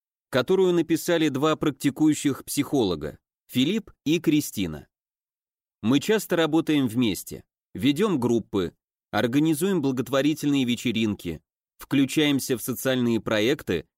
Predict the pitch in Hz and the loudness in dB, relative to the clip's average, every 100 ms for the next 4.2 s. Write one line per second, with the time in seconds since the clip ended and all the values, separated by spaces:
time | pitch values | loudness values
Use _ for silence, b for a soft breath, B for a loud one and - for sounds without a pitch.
0 | _ - 147 156 151 147 139 147 123 127 | _ -6 0 2 4 4 2 0 0 0
1 | 117 110 98 127 180 160 _ _ - 185 | 2 0 0 -2 -2 -4 _ _ -4 -2
2 | 208 196 - 165 147 151 151 135 127 123 | 0 -2 0 0 0 -2 0 0 0 0
3 | 147 139 123 123 - 120 113 113 98 78 | -2 -2 -2 -2 -2 -2 0 0 0 -2
4 | - - | -8 -20